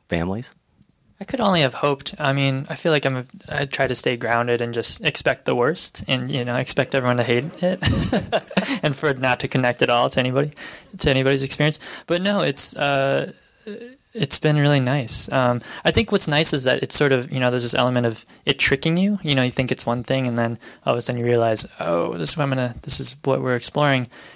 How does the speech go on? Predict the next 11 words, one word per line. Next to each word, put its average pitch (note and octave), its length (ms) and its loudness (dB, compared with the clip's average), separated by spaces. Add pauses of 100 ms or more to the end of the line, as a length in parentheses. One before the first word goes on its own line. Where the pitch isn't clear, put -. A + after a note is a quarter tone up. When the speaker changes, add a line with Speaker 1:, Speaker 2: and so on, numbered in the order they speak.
(100)
Speaker 2:
And C3+ 100 -2
so, C3 360 4
you C#3+ 100 0
know, B2+ 140 4
there's A#2+ 240 0
cases C3 400 0
where, A#2+ 260 0 (360)
you - 100 -8
know, - 80 -6
fathers B2 520 0
and B2 220 -6